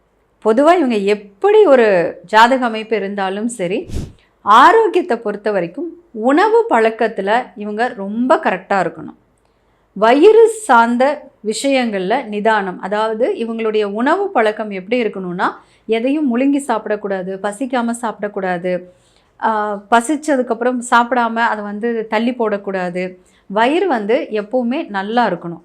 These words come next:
அதே போல மலச்சிக்கல் தொந்தரவுகள் வராம பார்த்துக்கணும். நிறைய மேஷ லக்னத்துக்கு இவங்களுக்கு வெப்பம், காற்று சம்பந்தமான நோய்கள் தாக்கம் வருதுங்க. அதனால இதை இவங்க சரி பண்ணிக்கணும். இது உணவின் மூலமாகவே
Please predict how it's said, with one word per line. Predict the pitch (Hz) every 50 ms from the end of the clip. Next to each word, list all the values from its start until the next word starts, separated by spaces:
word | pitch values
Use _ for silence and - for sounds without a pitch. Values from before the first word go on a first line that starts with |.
| _ _
அதே | - 262 302
போல | 277 254 233 277 294
மலச்சிக்கல் | 254 208 208 226 269 403 427 440 - 427 415 415 359 302 262 233
தொந்தரவுகள் | - 220 220 220 240 233 226 220 214 208 196 180
வராம | 180 180 190 202 214 220 247 302 -
பார்த்துக்கணும். | 233 190 175 170 - 180 170 170 170 170
நிறைய | 180 185 202 226 247 269 285 320 427 427
மேஷ | 339 233 220 233 233 - 247
லக்னத்துக்கு | 233 202 180 185 196 196 180 185 185 175 170 - 202 240 285 294 - - - _ _ _ _ _ _ _ _
இவங்களுக்கு | 220 220 226 220 220 214 220 214 196
வெப்பம், | 214 233 233 233 - _ - 320 392 453 - - _ _ _ _
காற்று | _ - 254 240 269 339 330 - - 349 330 -
சம்பந்தமான | - - - 233 233 240 240 233 226 220 214 196 190 190 208 240 294 349 -
நோய்கள் | 202 208 208 220 247 269 262 277 262 233 -
தாக்கம் | - 190 175 175 - 254 330 320 233
வருதுங்க. | 175 170 165 147 165 165 165 - - _ _ _ _ _
அதனால | - 196 202 208 208 196 202 220 277 427
இதை | - - 214 226 254 247 339 392
இவங்க | 302 233 208 214 247
சரி | 240 - 214 202
பண்ணிக்கணும். | 214 214 226 196 190 185 208 262 403
இது | 359 262 226 202 202
உணவின் | 226 247 277 349 415 440 453 453 453 359
மூலமாகவே | 277 247 240 226 220 214 202 196 180 185 185 214 285 427 -